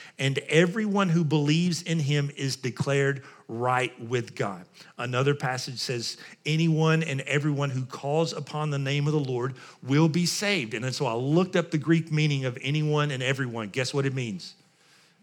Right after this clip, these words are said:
Anyone and everyone. So it's not just some, it's just not a few, it's, it's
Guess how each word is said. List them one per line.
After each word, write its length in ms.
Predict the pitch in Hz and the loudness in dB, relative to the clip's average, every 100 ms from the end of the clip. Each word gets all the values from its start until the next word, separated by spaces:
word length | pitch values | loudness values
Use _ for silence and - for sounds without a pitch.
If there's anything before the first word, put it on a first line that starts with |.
| _ _ - | _ _ -8
Anyone 460 | 113 113 120 117 131 | -2 -2 -2 -2 0
and 100 | 139 | 2
everyone. 440 | 143 117 95 82 - - - | 2 0 -10 -14 -18 -20 -8
So 200 | - 151 | 2 4
it's 160 | 139 139 | 4 4
not 240 | 160 175 | 4 4
just 300 | 151 196 - | 2 -2 -2
some, 440 | - 160 175 185 151 | 2 4 4 4 0
it's 120 | 123 | -4
just 180 | 147 165 | -6 0
not 180 | 151 | 2
a 60 | 147 | 0
few, 360 | 143 160 175 170 | -2 -2 -2 0
it's, 300 | 143 - - | -4 -4 -8
it's 280 | 151 135 | -8 -8